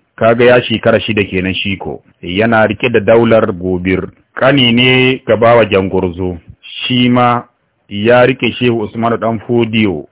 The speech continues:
hannu biyu-biyu, kuma ya taimaka masa. Kuma wannan ta sa Shehu Usmanu Dan Fodiyo da'awarsa ta yi ƙarfi, ɗaliban da yake tare da su sun ƙara yawa, ya samu karɓuwa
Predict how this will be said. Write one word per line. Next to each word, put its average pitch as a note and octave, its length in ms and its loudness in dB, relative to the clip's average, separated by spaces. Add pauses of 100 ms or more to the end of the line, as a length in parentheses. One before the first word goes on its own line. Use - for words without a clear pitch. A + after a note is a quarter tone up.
hannu A2+ 540 0
biyu-biyu, A2 560 0 (140)
kuma A2+ 240 0
ya A#2 180 6
taimaka A#2 580 0
masa. G#2 420 -4 (220)
Kuma A2+ 240 -2
wannan C3 460 2
ta A#2 300 0
sa F#2+ 340 0 (520)
Shehu B2+ 440 -2
Usmanu B2 320 -2
Dan A2+ 180 -2
Fodiyo B2+ 580 0 (540)
da'awarsa A2+ 840 2
ta A2+ 160 2
yi A2+ 180 -2
ƙarfi, A#2 680 -2 (760)
ɗaliban G#2+ 580 2
da B2 60 2
yake B2 220 0
tare A2 260 2
da A2+ 180 4
su A#2+ 460 0
sun B2+ 240 -2
ƙara B2 360 2
yawa, G#2 520 2 (580)
ya A#2+ 280 2
samu A#2+ 260 2
karɓuwa A#2 840 2